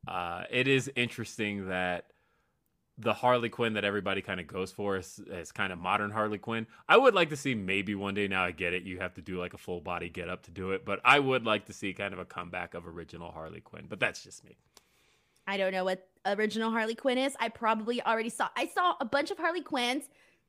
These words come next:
Speaker 2: What's that Poison Ivy person? Is it Poison Ivy?
Speaker 1: Yeah.
Speaker 2: Okay, well, Poison Ivy
Speaker 1: <laughs>
Speaker 2: person. I saw that person <laughs> a whole bunch.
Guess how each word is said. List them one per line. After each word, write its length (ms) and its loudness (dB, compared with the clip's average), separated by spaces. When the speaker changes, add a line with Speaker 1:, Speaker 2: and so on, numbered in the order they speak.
Speaker 2:
What's 300 -2
that 200 -6
Poison 400 2
Ivy 320 -2
person? 560 -4
Is 120 -4
it 80 -8
Poison 300 -2
Ivy? 400 -2
Speaker 1:
Yeah. 160 -2
Speaker 2:
Okay, 220 -2
well, 140 2
Poison 340 2
Ivy 260 6
Speaker 1:
<laughs> 20 -2
Speaker 2:
person. 540 0
I 100 0
saw 240 2
that 340 4
person 340 6
<laughs> 20 12
a 40 12
whole 300 6
bunch. 340 4